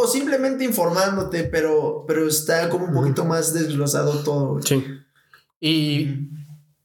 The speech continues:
Speaker 2: y, y más cuando son podcasts confrontativos. O sea, por ejemplo, me acuerdo de uno que me gusta un chico que ninguno de los dos es alguien que veo, pero
Speaker 1: Ajá.
Speaker 2: los conoces. Este, los güeyes que se, que debatieron,
Speaker 1: Ujú.
Speaker 2: que fue un güey que,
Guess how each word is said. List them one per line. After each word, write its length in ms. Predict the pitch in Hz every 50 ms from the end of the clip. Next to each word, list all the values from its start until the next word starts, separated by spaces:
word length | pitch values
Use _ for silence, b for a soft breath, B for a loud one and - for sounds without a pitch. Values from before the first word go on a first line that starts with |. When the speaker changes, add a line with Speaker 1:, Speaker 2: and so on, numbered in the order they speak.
| _ _ -
Speaker 2:
y, 380 | - 160 156 156 156 156 160 156
y 40 | 151
más 220 | 156 170 180 -
cuando 260 | - 254 247 214 160
son 260 | 131 170 170 170 170
podcasts 380 | - 175 170 - - 196 185 190
confrontativos. 1040 | - 143 131 117 110 120 113 110 107 104 - 101 101 - 135 156 156 113 - 107 110
O 40 | 113
sea, 100 | 113 117
por 120 | 113 131 123
ejemplo, 320 | 131 135 147 147 135 - B B B B B B B B B B -
me 80 | 135
acuerdo 200 | 139 - 175 185 190
de 40 |
uno 100 | 208 208
que 60 | 202 175
me 100 | 143 131
gusta 260 | 135 156 156 156 156
un 60 | 156
chico 200 | 156 151 165 160
que 80 | - 135
ninguno 260 | 139 147 165 202 247
de 60 | 240
los 140 | - 147 135
dos 440 | 135 151 156 156 156 - 151 - - -
es 140 | - 135 -
alguien 280 | 160 147 147 151 151 151
que 100 | 131 110
veo, 440 | 110 123 127 143 196 262 - - - B B B B
pero 140 | B 151 147
Speaker 1:
Ajá. 80 | 147 143
Speaker 2:
los 100 | 139 143
conoces. 560 | - 147 165 185 156 135 117 - - - - -
Este, 480 | 123 - - 135 123 123 123 120 117
los 120 | 117 123 131
güeyes 200 | 147 170 175 170
que 80 | -
se, 480 | 131 127 113 107 107 107 104 104 104 101
que 80 | - 120
debatieron, 640 | 117 110 110 107 135 135 151 196 254 143 - B B B B B
Speaker 1:
Ujú. 520 | - 151 147 139 139 139 139 139 - - - - - - - - - - -
Speaker 2:
que 80 | - 127
fue 320 | - 151 143 143 147 147
un 120 | 143 139
güey 120 | 139 147 -
que, 400 | 139 143 143 139 143 139 139